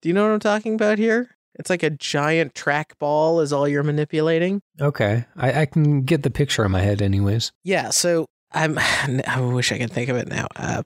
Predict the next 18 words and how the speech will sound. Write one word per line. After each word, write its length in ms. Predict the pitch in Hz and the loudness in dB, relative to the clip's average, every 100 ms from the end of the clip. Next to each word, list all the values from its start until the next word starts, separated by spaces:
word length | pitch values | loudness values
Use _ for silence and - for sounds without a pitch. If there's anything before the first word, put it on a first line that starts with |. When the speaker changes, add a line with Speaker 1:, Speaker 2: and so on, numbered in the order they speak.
| - | -2
Speaker 1:
but 220 | 135 113 - - - _ | -2 -2 -12 -20 -20 _
the 160 | 175 185 | -2 0
ability 380 | 190 202 190 | 0 2 2
to 100 | 175 | 0
take, 240 | 156 170 160 | -2 -2 0
like, 140 | 156 | 0
a 100 | 147 | -2
fighting 400 | - 160 160 156 | -2 0 2 2
game 220 | 143 139 | 2 0
control 480 | 143 131 - 139 135 | -2 -4 -2 0 2
layout 360 | 127 131 127 113 | 2 2 0 0
where 120 | 131 | 0
you 100 | 135 | 0
get, 160 | 123 - | -2 -2
like, 180 | 135 | -4
six 340 | - - 143 - | -2 0 -2 -4
buttons 580 | - 135 143 135 131 127 | -4 -2 0 0 0 0
and 180 | 123 | -2